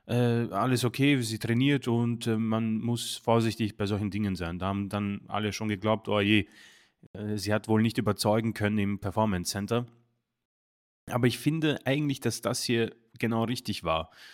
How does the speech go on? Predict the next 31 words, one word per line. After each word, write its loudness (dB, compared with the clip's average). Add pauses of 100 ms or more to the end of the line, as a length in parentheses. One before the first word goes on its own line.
(180)
äh, -2
sie 2
auch 0
jetzt 0
mal 2
rauszulassen. -2
Und -2
hier, 0 (100)
puh, -4 (600)
äh, -2
von 2
der 2
ersten 0
Sekunde, 2
also 2
du 0
sprichst 0
ja 4
so, 2
hast 0
es -2
auch 4
angesprochen, 0
und -4
ich, -4
ich -6
tu 0
mir 4
immer 4
schwer, 0 (560)
äh, -6